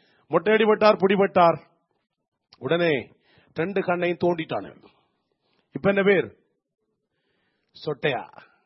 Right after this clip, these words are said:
மொட்டையா? சொட்டை. கண் தெரியாடி சொட்டண்டி சொல்ற பேச்சு தமிழ்ல. குருடா சொட்டன்னு சொல்ற. மொட்டையா? சொட்டையா? எவ்வளவு அவமானம். சாதிக்க பிறந்தவர்.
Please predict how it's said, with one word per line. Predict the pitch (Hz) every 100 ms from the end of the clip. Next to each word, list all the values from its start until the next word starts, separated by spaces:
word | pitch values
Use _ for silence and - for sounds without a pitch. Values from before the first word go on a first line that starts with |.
| _ _ _ _ _ _ _
மொட்டையா? | 135 135 165 180 214 - _ _ _ _ _ _ _ _ _ _ _ _ -
சொட்டை. | 156 - 151 - _ _ _
கண் | 143
தெரியாடி | 175 180 180 175
சொட்டண்டி | 180 160 170 147
சொல்ற | 127
பேச்சு | 117 139 127
தமிழ்ல. | 120 104 90 85 - _ _ _ _ _ _
குருடா | 151 160 156 185 156
சொட்டன்னு | 143 160 160
சொல்ற. | 139 117 92 - -
மொட்டையா? | 135 143 180 165 160 165 170 _ _ _ _ -
சொட்டையா? | 135 127 127 107 - - _ _ _ _ _ _ -
எவ்வளவு | 135 135
அவமானம். | 143 147 147 139 _ _ _ _ _ _ _ _ _ _
சாதிக்க | - 143 143 147 147
பிறந்தவர். | - 131 120 95 -